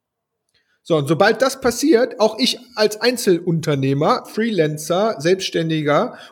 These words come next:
oder halt auch in einem fetten Team, das beginnt bei einer Person und nicht bei den Unternehmen. Ne, das heißt, wann fange ich an, ähm,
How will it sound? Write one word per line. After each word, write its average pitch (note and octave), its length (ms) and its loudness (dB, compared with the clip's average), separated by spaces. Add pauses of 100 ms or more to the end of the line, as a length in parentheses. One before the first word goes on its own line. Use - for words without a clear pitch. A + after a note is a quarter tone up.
oder A3 260 4
halt F3+ 220 2
auch F3+ 140 0
in F3+ 80 -4
einem E3+ 100 -4
fetten F3+ 260 -4
Team, F#3 160 -6
das C#3 280 -4
beginnt F3+ 440 -2
bei F3 200 0
einer A3 300 4
Person G3+ 500 0
und E3 180 -6
nicht F#3 180 -2
bei F3 120 2
den E3+ 160 0
Unternehmen. D#3 560 -2 (640)
Ne, E3 100 0
das F#3+ 180 2
heißt, E3+ 220 2 (1040)
wann A3 440 0 (320)
fange G3+ 260 2
ich F#3+ 200 0
an, F#3 420 -4 (480)
ähm, D#3+ 600 0